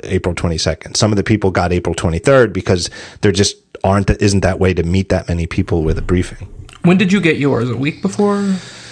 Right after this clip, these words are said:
Speaker 1: Yeah, like, a week and a half before.
Speaker 2: Okay. Is that early, a week and a half?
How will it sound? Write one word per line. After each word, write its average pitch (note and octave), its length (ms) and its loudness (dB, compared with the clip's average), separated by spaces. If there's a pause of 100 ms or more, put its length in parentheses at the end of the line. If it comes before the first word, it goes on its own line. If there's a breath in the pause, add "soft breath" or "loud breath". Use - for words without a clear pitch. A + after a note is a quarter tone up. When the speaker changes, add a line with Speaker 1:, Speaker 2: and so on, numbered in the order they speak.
(440 loud breath)
Speaker 1:
Yeah, B2 760 4
like, F#2+ 160 -2
a G2 40 -4
week G2 200 -2
and F#2 100 0
a - 20 -6
half E2 360 -8
before. - 440 -12 (300)
Speaker 2:
Okay. - 480 -14 (460)
Is D3 100 -6
that G3+ 200 2
early, A#3 380 4
a G#3+ 60 0
week G#3 200 2
and A3 80 4
a G#3+ 40 4
half? A3+ 460 0